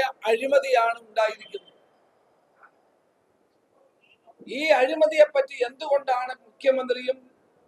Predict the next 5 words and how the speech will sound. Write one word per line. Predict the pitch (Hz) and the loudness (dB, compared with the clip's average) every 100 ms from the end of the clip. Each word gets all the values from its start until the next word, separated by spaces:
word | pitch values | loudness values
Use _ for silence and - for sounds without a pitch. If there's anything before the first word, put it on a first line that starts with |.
| _ _ _ _ _ _ _ | _ _ _ _ _ _ _
പൊതുമരാമത്ത് | 214 262 262 254 247 254 254 233 | 0 2 4 2 0 -2 -4 -6
മന്ത്രിയും | 226 233 233 240 _ 208 | -8 -8 -10 -14 _ -8
കേന്ദ്രമന്ത്രിയോട് | 220 240 247 226 220 220 220 220 226 233 - _ _ _ - | -6 -4 -4 -6 -8 -4 -2 -2 -4 -6 -10 _ _ _ -10
സംസാരിക്കാതിരുന്നത്? | 208 202 233 220 220 220 214 208 208 208 202 - _ _ _ _ _ _ _ _ _ _ _ _ _ _ _ _ _ _ _ _ _ _ _ _ _ _ _ _ | -10 -4 -2 -2 -2 -4 -4 -4 -8 -8 -8 -10 _ _ _ _ _ _ _ _ _ _ _ _ _ _ _ _ _ _ _ _ _ _ _ _ _ _ _ _
കേരളത്തിലുള്ളത് | 226 262 269 277 285 277 262 269 | 2 4 4 2 0 0 0 2